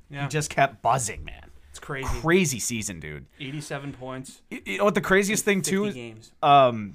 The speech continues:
Speaker 2: when you think about it, yeah, exactly. It's a half fucking season.
Speaker 1: Yeah.
Speaker 2: Um, what was it, two thousand fourteen, Jamie Benn won the scoring race. He had eighty-seven points.
Speaker 1: Yeah.
Speaker 2: Like, he has what McDavid has right now.
Speaker 1: Yeah, he did.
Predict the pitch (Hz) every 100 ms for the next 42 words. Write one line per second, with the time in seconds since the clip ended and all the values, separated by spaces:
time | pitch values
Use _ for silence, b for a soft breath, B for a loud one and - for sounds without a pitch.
0 | - 147 139 165 147 143 127 185 143 101
1 | 107 151 147 90 90 - 160 214 - -
2 | - - 131 117 92 202 247 127 82 -
3 | 143 139 139 127 113 - - 170 151 -
4 | 214 262 214 208 202 180 190 170 147 143
5 | 135 135 131 135 120 131 127 117 110 _
6 | _ - - - 135 123 110 101 - -
7 | _ 151 147 - 143 139 139 - 135 127
8 | 110 117 107 85 - 147 156 131 _ 131
9 | 127 175 160 160 147 156 143 131 143 135
10 | 123 127 113 107 123 120 110 98 - 156
11 | 147 180 - _ - _ 156 143 139 151